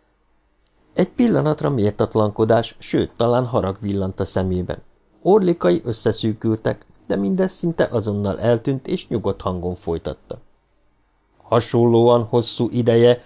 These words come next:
az ön közeli munkatársa, barátja, védence doktor Vazilia Fastolf, aki egyenesen doktor Fastolf lánya. Ő közvetlen leszármazott. Kíváncsi lennék, ő nem rokon szenvezik-e az apja nézeteivel?”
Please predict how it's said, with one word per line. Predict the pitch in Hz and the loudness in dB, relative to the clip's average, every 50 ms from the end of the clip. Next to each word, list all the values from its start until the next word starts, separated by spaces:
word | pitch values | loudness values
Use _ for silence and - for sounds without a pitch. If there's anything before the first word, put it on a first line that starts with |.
| - - - | -16 -18 -4
az | - 110 110 110 - | -2 -2 -2 -2 -2
ön | - 135 123 117 110 | 0 0 0 0 0
közeli | - 127 117 113 117 110 113 107 | 0 0 2 4 4 4 4 4
munkatársa, | 107 110 117 110 - 117 110 - 120 113 110 107 - - 117 110 - - _ - | 2 2 0 2 2 0 2 4 4 4 4 4 4 2 0 0 0 -4 _ -2
barátja, | 107 113 123 123 117 117 113 113 - - 123 104 - - - - | 2 4 6 6 6 6 4 2 0 0 2 2 2 -2 -10 -8
védence | 95 107 117 123 113 123 123 120 110 - - 113 110 - 104 | -4 0 0 2 4 4 2 2 2 2 2 2 2 0 0
doktor | 113 120 - - - 123 113 107 | -4 -4 -4 0 0 2 2 4
Vazilia | 104 123 127 117 120 120 120 120 117 120 120 117 | 4 4 4 4 2 0 0 2 4 4 4 2
Fastolf, | 110 - - 113 107 - - - - 113 117 113 113 - _ _ - - - - - | 2 2 2 2 2 2 -2 0 2 4 4 4 2 -2 _ _ -20 -20 -20 -20 -6
aki | - 123 127 - - 127 123 - | -2 -2 -2 0 2 0 0 2
egyenesen | - 131 127 120 120 120 120 117 117 - 123 123 117 | 2 2 4 4 4 4 4 2 4 2 2 2 4
doktor | 117 120 117 - 131 123 | 2 0 0 2 0 0
Fastolf | - - - 113 107 - - - 95 98 - - | 2 2 0 0 0 -2 -4 -2 -2 -2 -2 -2
lánya. | - 95 92 90 85 82 78 69 - _ _ _ _ _ _ _ _ _ _ _ _ _ _ _ _ _ | -2 -2 0 0 -2 -6 -8 -12 -14 _ _ _ _ _ _ _ _ _ _ _ _ _ _ _ _ _
Ő | - 135 143 139 135 | 2 4 4 4 4
közvetlen | - - - 156 123 104 107 107 101 - - 101 101 98 95 | 2 2 2 2 2 4 2 2 2 2 2 2 2 4 4
leszármazott. | 98 95 - - 92 90 85 85 85 85 - - - _ _ _ _ _ _ _ _ _ _ _ _ | 2 0 2 0 0 0 0 -2 -8 -12 -14 -16 -18 _ _ _ _ _ _ _ _ _ _ _ _
Kíváncsi | - 107 107 113 120 117 113 104 - - 113 | -4 0 2 4 4 4 2 0 0 0 2
lennék, | 113 117 117 113 110 113 110 110 110 - _ | 4 4 4 4 4 2 2 2 0 -6 _
ő | - 120 120 127 - - | 2 2 2 2 2 0
nem | 110 123 120 113 110 | -2 -2 -2 2 2
rokon | 120 113 110 - 110 110 | 2 2 2 2 0 0
szenvezik-e | 101 - 110 107 110 110 110 107 104 107 95 - 113 113 110 - | 2 2 2 2 4 2 2 2 2 -2 0 2 2 2 2 2
az | 107 107 101 | -2 -2 0
apja | 107 113 107 - 110 110 | 0 -2 0 2 0 2
nézeteivel?” | 110 107 104 101 98 101 107 95 - 104 95 95 92 90 92 90 82 - | 2 2 2 0 2 2 0 0 2 0 0 0 0 0 0 -2 -2 -4